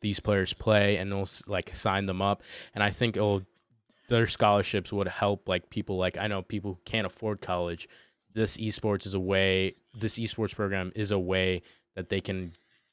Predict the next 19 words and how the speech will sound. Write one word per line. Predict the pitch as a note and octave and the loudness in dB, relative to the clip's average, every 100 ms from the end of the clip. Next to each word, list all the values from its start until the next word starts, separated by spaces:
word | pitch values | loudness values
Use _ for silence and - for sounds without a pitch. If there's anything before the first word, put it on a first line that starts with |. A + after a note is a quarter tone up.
| _ | _
get | A2 G#2+ | 0 0
scholarships, | - A2 G2 G2 - F#2 - | 0 0 2 0 -4 -6 -2
get, | G2+ - _ G2+ | 0 0 _ -12
uh, | F#2 F2+ | -8 -8
funded, | - - G2 F#2+ G2 G2 F#2+ _ _ - | -6 -4 -2 -2 -2 -2 -6 _ _ -8
you | F2+ | -6
know, | E2 | -4
get | - G2+ | 0 0
noticed | F#2+ G2+ G2+ - | 0 0 0 -2
by | F#2+ F2 | -2 -2
big | E2+ F#2+ - _ _ _ | -2 -6 -6 _ _ _
league | G2+ F#2+ - | -8 -8 -8
teams | G#2+ F#2+ F2 F2 | -8 -6 -8 -10
like | F2+ D#2+ | -10 -10
FaZe | - F#2+ F2+ F2+ F2+ | -6 -4 -2 -4 -8
and | E2+ | -6
stuff | F#2 F2+ - | -6 -6 -8
like | E2+ - | -10 -2
that, | G2 F2 | -2 -2